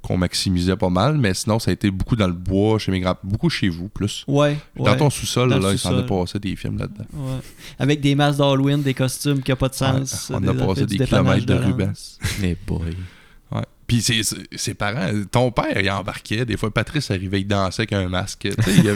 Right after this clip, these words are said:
Speaker 1: non, mais
Speaker 2: <laughs>
Speaker 1: ton père, avait, il y a, il y a ce côté-là. J'ai jamais eu peur. Ta mère aussi, ils ont pas, ils ont pas, euh, peur, euh, du, du ridicule, là.
Speaker 2: Non, c'était très drôle.
Speaker 1: Moi, ma famille, c'était plus des victimes, comme ma tante Lucette. Elle, on la filmait à son insu,
Speaker 3: Oh,
Speaker 1: mais
Speaker 3: mon Dieu.
Speaker 1: <laughs> les autres, ils,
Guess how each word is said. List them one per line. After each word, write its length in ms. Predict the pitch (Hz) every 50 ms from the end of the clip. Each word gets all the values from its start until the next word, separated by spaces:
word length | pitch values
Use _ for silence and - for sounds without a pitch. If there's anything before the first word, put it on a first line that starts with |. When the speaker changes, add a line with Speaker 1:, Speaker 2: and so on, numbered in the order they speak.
| -
Speaker 1:
non, 100 | 113 160 196 202
mais 120 | 127 107
Speaker 2:
<laughs> 400 | 95 185 - - - - 262 285
Speaker 1:
ton 100 | 277 -
père, 200 | - - - - -
avait, 120 | 107 107
il 80 | 110 110
y 40 | 107
a, 20 | 107
il 40 | 107
y 20 |
a 40 | 95
ce 100 | - -
côté-là. 400 | - 117 104 - 110 98 104 131
J'ai 60 | 147
jamais 180 | 123 113 110 110
eu 40 | 113 107
peur. 120 | - 95
Ta 120 | - 107
mère 160 | 113 131 135 117
aussi, 240 | 104 98 - -
ils 60 | 147 135
ont 40 | 110
pas, 120 | 107 117 113
ils 120 | 110 104
ont 80 | 101 98
pas, 160 | - - 127
euh, 260 | 135 143 123 107 98
peur, 400 | - - 104 113 123 120 117 110
euh, 80 | 101 95
du, 380 | 92 98 95 92 92 90 90
du 160 | 92 92 98
ridicule, 560 | 90 92 101 92 92 - - - 104 131 135 120
là. 40 | 123 135 139
Speaker 2:
Non, 80 | 139 139
c'était 220 | 135 - 139 131
très 240 | - - 139 139 139
drôle. 380 | 131 131 127 131 135 135 139 135
Speaker 1:
Moi, 80 | 139 120
ma 120 | 117 113 101
famille, 240 | 110 - 104 110 113
c'était 160 | - 104 98
plus 220 | - - 104 101
des 100 | 101 95
victimes, 460 | 95 95 - - - 104 98 104 113
comme 160 | 120 - 98 104
ma 80 | 101
tante 240 | - - 95 92 -
Lucette. 340 | 98 92 - - 104 101 -
Elle, 100 | 107 101
on 80 | 101
la 120 | 98 98 92
filmait 380 | - - - 107 101 101 101
à 60 | 98 98
son 220 | - 101 98 98
insu, 460 | 95 92 90 85 - - - 110 143 170
Speaker 3:
Oh, 140 | - 98 98 101
Speaker 1:
mais 100 | 98 95
Speaker 3:
mon 100 | 92 98
Dieu. 200 | 98 95 101 113 - - - 180 - - - 135 123
Speaker 1:
<laughs> 400 | - - - 87 73 73 - -
les 220 | 104 95 92 92
autres, 180 | 101 107 107 - -
ils, 160 | 104 104